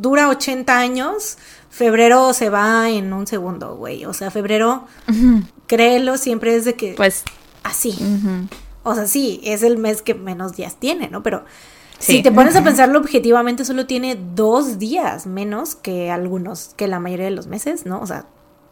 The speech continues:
Speaker 1: dos días menos, y aún así se siente como si durara una semana, güey.
Speaker 2: Hoy leí un tuit que decía algo que podríamos tener trece meses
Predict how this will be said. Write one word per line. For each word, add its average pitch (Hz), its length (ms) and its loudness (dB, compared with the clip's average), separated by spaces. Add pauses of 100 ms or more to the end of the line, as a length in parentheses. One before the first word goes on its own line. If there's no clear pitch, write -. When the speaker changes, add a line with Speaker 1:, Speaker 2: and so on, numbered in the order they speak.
(120)
Speaker 1:
dos 220 320 -2
días 262 200 2
menos, 196 560 -8
y 220 100 0
aún 208 240 0
así 233 200 -2
se 269 100 -2
siente 254 300 -2
como 262 220 -4
si 202 120 -6
durara 190 400 -2
una 220 180 -4
semana, 190 300 -8
güey. - 160 -12 (1120)
Speaker 2:
Hoy 294 140 8
leí 349 240 4
un 311 100 -2
tuit 277 260 -2
que 294 140 2
decía 233 280 0
algo 214 220 -2
que 202 280 -2 (400)
podríamos 269 560 2
tener 220 340 -2 (120)
trece 247 360 0
meses 214 580 -4